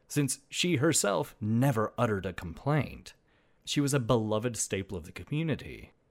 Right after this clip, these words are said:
Well, she passed away on March twenty-first of nineteen ninety-two at the age of fifty-five. She lived twenty-three years past the original prediction of only a few months. So awesome.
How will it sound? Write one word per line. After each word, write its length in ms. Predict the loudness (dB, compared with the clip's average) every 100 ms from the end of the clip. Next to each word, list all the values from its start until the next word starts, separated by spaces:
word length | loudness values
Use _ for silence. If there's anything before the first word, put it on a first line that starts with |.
| _ _ -4
Well, 220 | -2 -2
she 240 | 0 -2
passed 380 | 0 2 2 2
away 560 | 2 2 2 0 -6 -10 _ _ 0
on 160 | 4
March 280 | 6 4 2
twenty-first 760 | -2 -2 -4 -6 -6 -6 -8 -4
of 140 | -2 0
nineteen 540 | 0 -2 -4 -2 0
ninety-two 840 | -2 -4 -10 -4 2 4 2 -8 -16 _ _ -6
at 140 | -2
the 140 | -2 -2
age 300 | -2 0 -2
of 260 | -4 -8
fifty-five. 1000 | -4 -6 -4 -8 -4 -4 -4 -8 -12 -18 _ _ _
She 180 | -4 -2
lived 400 | 0 0 -2 -12 -2
twenty-three 640 | 0 0 -2 -2 -4 -6
years 640 | -4 -2 0 0 -2 -6 -6
past 460 | -4 -4 -4 -4
the 160 | -4 -2
original 380 | 0 0 -2 -2
prediction 640 | -2 -2 -2 -2 -2 -4 -4
of 140 | -2 4
only 320 | 4 4 0
a 80 | -2
few 320 | -6 -10 -8
months. 640 | -6 -8 -8 -8 -6 -8 _ _ _ _ _
So 360 | -2 2 2
awesome. 540 | 2 -2 -6 -6 -8